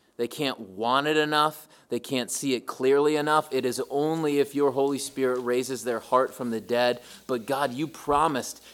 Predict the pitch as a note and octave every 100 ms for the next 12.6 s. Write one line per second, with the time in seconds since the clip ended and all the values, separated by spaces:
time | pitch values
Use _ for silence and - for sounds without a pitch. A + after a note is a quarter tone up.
0 | - C3 - D3 C3+ - - E3 E3+ E3+
1 | C#3 B2+ A#2+ G#2 C3+ C3+ D#3+ - C3+ A#2+
2 | - - D3 B2+ C3 D3+ C3+ A2 C3 D3
3 | D3+ C#3+ - - - - C3 B2+ B2 A#2+
4 | - - A#2+ A2 F#2 - - - - _
5 | _ _ _ _ _ _ - - - C3
6 | B2 C3+ C3+ B2 C3 B2+ B2+ A#2 A2+ -
7 | A#2+ A#2+ A#2 - C3 A#2+ A2 - A2+ A2
8 | G#2 G2 - - _ _ _ _ _ _
9 | _ - A2+ A#2+ A2+ G#2+ G2+ G#2 G2 G2
10 | F#2+ _ _ _ _ _ _ _ _ _
11 | _ _ _ _ _ _ _ _ _ -
12 | - - A#2+ C3 C3+